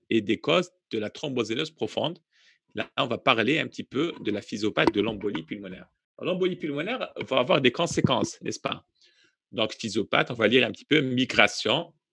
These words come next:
migration d'un embole, obstruction brutale de l'artère pulmonaire ou l'une de ses branches. Très bien.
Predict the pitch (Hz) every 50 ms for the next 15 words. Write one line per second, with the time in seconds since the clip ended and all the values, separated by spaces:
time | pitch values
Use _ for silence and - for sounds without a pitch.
0 | _ - - 127 127 - - 123 113 - - 110 104 101 98 101 98 92 87 92
1 | 101 113 147 156 147 - 135 127 - - 139 - - 117 98 113 107 - 165 151
2 | 127 110 117 120 - - 113 - - 107 113 135 165 160 127 110 107 117 156 170
3 | 131 117 113 110 - - 156 175 202 262 - _ _ _ _ _ _ _ _ _
4 | _ - 113 101 101 98 98 98 87 92 - - - - - - - - - _
5 | - 349 349 349 - - 349 349 339 _ _ _ _ _ - 339 _ 339 339 _
6 | _ _ _ _ _ _ _ _ _ _ _ 339 _ _ 339 _ - - - _
7 | _ _ _ _ _ _ _ _ _ _ _ _ - - - 113 95 - -